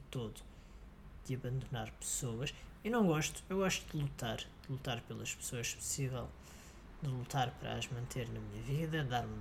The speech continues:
bem sem conflitos. Mas às vezes, e quem aí estiver desse lado, e se for um ser humano, uma pessoa, sabe do que eu estou a falar. As pessoas às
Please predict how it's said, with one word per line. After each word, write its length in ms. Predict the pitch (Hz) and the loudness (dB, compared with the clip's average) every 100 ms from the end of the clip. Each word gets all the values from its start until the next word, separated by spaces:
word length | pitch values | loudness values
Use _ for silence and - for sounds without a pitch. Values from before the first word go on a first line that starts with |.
| 101 | -2
bem 160 | 104 - | -2 -2
sem 200 | - - | -4 -6
conflitos. 720 | - - - 160 165 - - - - - - - - - | -8 -10 -6 -2 -2 -2 -4 -6 -12 -14 -12 -12 -12 -6
Mas 140 | 233 | 4
às 160 | 247 240 | 10 12
vezes, 560 | 220 214 202 - - - - - - - | 12 12 12 8 4 0 -8 -12 -12 -2
e 80 | 175 | -2
quem 220 | - 220 | 6 8
aí 720 | 208 196 196 190 175 151 107 - - | 10 10 10 8 6 2 -4 -8 -4
estiver 540 | - - 139 139 139 | -2 4 6 6 6
desse 380 | 127 135 - - | 4 2 0 2
lado, 260 | 123 123 - - - | 2 0 -4 -8 0
e 60 | 147 | 6
se 180 | - | 8
for 220 | - 175 156 | 8 6 6
um 100 | 135 | 8
ser 360 | - - 151 | 8 8 8
humano, 540 | 127 117 110 104 127 170 - - - - | 6 4 0 0 0 -2 -6 -14 -14 2
uma 100 | 131 | 4
pessoa, 680 | - - - 131 107 123 147 - - - - - - | 6 8 8 8 6 2 0 -4 -16 -16 -16 -16 -6
sabe 400 | - - 170 160 | 4 6 6 6
do 100 | 156 | 0
que 140 | - | 0
eu 80 | 165 | 0
estou 580 | 151 - - 156 147 139 - - - | 2 0 2 4 4 2 -4 -8 0
a 260 | 139 135 | 4 4
falar. 460 | 135 - 139 123 120 - - - | 2 2 4 4 2 -6 -16 -2
As 100 | 143 | 0
pessoas 360 | - - 180 165 | 2 4 6 6
às 140 | 156 | 6